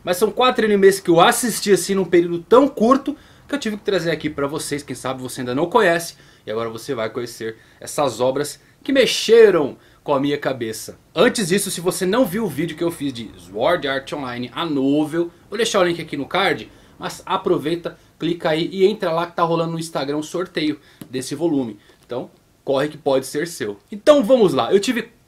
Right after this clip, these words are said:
quatro animes assim que mexeram pra bem ou pra mal, mas mexeram comigo. Fo-, foi um que me bugou a cabeça, né? Que interessante isso. Um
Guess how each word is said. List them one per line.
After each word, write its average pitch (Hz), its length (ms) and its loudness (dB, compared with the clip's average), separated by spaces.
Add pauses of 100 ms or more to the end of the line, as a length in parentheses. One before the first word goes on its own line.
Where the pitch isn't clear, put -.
(100)
quatro 233 420 0
animes 170 320 0
assim 147 280 -8
que 156 260 -8 (120)
mexeram 147 680 -4 (680)
pra 165 180 -8
bem 151 200 0
ou 147 60 0
pra 131 180 -2
mal, 120 160 2
mas 170 160 0
mexeram 147 440 2
comigo. 127 360 -2 (460)
Fo-, 202 240 2
foi 214 300 4
um 277 100 6
que 226 240 -4
me 196 160 -2
bugou 151 340 2
a 202 60 6
cabeça, 135 580 2
né? 175 320 -2
Que - 80 -14
interessante 135 720 -6
isso. - 240 -10 (540)
Um 262 260 6